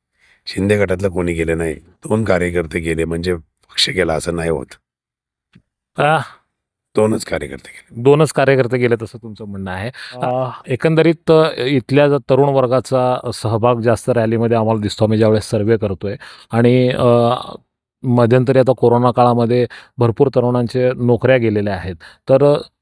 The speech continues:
Speaker 2: तरुणांसाठी किंवा आता महिला ज्या आहेत, बेरोजगार महिला आहेत, महिला सबलीकरण आणि सशक्तीकरण आणि तरुण वर्गासाठी तुमचं म्हणजे काय आराखडा तुम्ही काय तयार केला भविष्यामध्ये?
Speaker 1: आता माझ्या भागामध्ये मी बघा, माझ्या काळामध्ये आता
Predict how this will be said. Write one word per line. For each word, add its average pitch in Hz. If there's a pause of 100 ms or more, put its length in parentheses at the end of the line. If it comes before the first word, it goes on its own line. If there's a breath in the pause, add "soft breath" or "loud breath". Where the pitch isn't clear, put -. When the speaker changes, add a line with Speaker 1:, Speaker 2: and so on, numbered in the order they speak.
(260)
Speaker 2:
तरुणांसाठी 143
किंवा 151
आता 160
महिला 131 (140)
ज्या 127
आहेत, 120
बेरोजगार 123
महिला 104
आहेत, 98
महिला 113
सबलीकरण 143
आणि 151
सशक्तीकरण 113 (300 loud breath)
आणि 139
तरुण 147
वर्गासाठी 156
तुमचं 139
म्हणजे 147
काय 143
आराखडा 131
तुम्ही 139
काय 117
तयार 101
केला 98
भविष्यामध्ये? 101 (840)
Speaker 1:
आता 101
माझ्या 95
भागामध्ये 92
मी 95
बघा, 92
माझ्या 92
काळामध्ये 90
आता 92